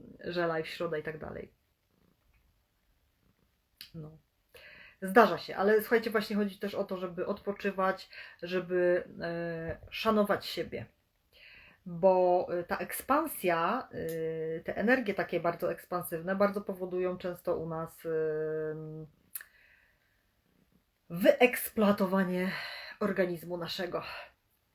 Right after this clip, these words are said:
Wyeksploatowanie pod względem i fizycznym,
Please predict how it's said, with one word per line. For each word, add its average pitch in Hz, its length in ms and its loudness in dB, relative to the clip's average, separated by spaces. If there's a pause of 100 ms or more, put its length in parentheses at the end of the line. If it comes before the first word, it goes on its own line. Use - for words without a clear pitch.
(400)
Wyeksploatowanie 202 960 4 (420)
pod 196 120 -2
względem 190 580 2
i 233 100 -4
fizycznym, 202 800 0